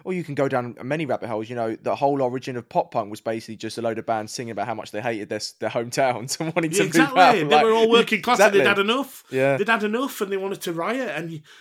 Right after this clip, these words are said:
Speaker 2: completely get that. So it's, you know, and I think it's the same for me as an actor, like, similar, similar feeling.
Speaker 1: No, you're co-, I, I think that's the, I think if there would be one overarching message of this pod, mate, I think that's a definite good one, because I always hear about, before we reflect,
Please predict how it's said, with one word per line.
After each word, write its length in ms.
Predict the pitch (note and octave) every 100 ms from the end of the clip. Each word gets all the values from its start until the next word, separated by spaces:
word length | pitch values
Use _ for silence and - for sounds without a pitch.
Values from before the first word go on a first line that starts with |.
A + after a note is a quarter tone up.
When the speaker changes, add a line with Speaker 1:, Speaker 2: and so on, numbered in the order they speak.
| _
Speaker 2:
completely 380 | - D#3+ G#3 F3+
get 220 | D#3 A#3 G3+
that. 300 | D3 G#2+ - - - -
So 240 | - F#3+
it's, 280 | E3+ D#3 - F#2 F#2 D#2+ C#2+
you 120 | D#3+ F#3
know, 140 | B2
and 200 | B2 D3+
I 80 | D#3+
think 200 | D3 D#3
it's 140 | B2
the 60 | -
same 260 | - D3+ C3
for 140 | B2
me 180 | C#3+ C#3
as 100 | A2+
an 80 | D#3
actor, 420 | - - A2+ F#2
like, 340 | G#2 A2 G2 - - _ _
similar, 420 | - D3 C3+ G#2+
similar 340 | - C#3+ B2+ A2
feeling. 380 | C3 C#3 A2+ F2+ _ _
Speaker 1:
No, 220 | G#2+ A2
you're 140 | G#2+ A#2
co-, 120 | -
I, 200 | A#2+ A#2+
I 20 | C3+
think 140 | D#3
that's 180 | C#3 -
the, 180 | A#2+ B2+
I 60 | C#3
think 220 | D#3+ D3+
if 140 | B2+ A#2+
there 240 | B2 B2+
would 100 | B2
be 80 | B2+
one 220 | C3 D3+ D3
overarching 840 | C3 B2 B2 - - B2 - A#2
message 280 | A#2 A2+ G#2
of 60 | G#2+
this 100 | -
pod, 220 | A#2+ G#2
mate, 160 | F#2
I 80 | F#2
think 180 | G#2+ A2+
that's 140 | -
a 60 | G#2+
definite 360 | A#2+ A#2 A2 F2+
good 180 | A2+
one, 160 | G2 F#2+
because 200 | - A#2
I 180 | B2 B2
always 260 | B2 A2+ -
hear 160 | A2+
about, 360 | G#2+ G#2+ G2 - _
before 240 | A#2 - A2+
we 80 |
reflect, 500 | G2+ G2 C3 - -